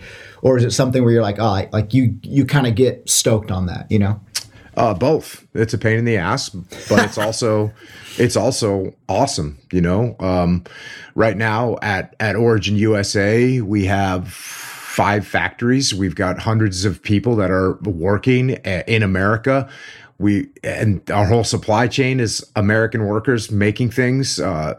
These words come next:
Speaker 2: so is that hard to do? Yeah, there's
Speaker 1: Yeah.
Speaker 2: a lot going on.
Speaker 1: Mm-hmm.
Speaker 2: Is it worth it when you see, you know, when I get to put on a garment or I see someone wearing a pair of jeans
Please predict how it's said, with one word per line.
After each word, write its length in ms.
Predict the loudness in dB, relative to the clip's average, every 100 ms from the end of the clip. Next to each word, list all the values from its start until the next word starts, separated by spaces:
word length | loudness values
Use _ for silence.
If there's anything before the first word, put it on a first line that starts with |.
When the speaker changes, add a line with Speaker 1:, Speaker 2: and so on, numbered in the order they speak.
| -12 -10
Speaker 2:
so 600 | -2 2 2 2 -2 -6 _ _ _ _ _
is 220 | -2 0 2
that 240 | 0 0
hard 340 | 0 0 0
to 80 | -2
do? 340 | 0 2 2 -4 _ _
Yeah, 460 | -2 0 0 -2 -6 _
there's 360 | -4 0 2 2
Speaker 1:
Yeah. 60 | 0
Speaker 2:
a 20 |
lot 360 | 0 0 0 0
going 280 | 0 0 0
on. 300 | 0 -2 -6 -6 0
Speaker 1:
Mm-hmm. 240 | 2 4
Speaker 2:
Is 140 | 2
it 100 | 2
worth 320 | 2 0 0 0
it 220 | 0 -4
when 200 | -2 0 2
you 180 | 2
see, 560 | 2 2 4 4 2 -4 _ _ _ _ -2
you 120 | 2
know, 80 | 2
when 140 | 2 2
I 100 | 0
get 160 | -2
to 60 | -4
put 200 | -2 0
on 200 | 0 0
a 40 |
garment 360 | 0 0 2 0
or 60 | -2
I 100 | -2
see 200 | -2 -2
someone 420 | 0 0 0 0 -4 -18 0
wearing 220 | 2 2
a 40 | 2
pair 200 | 2 2
of 80 | 0
jeans 580 | 0 2 2 0 -2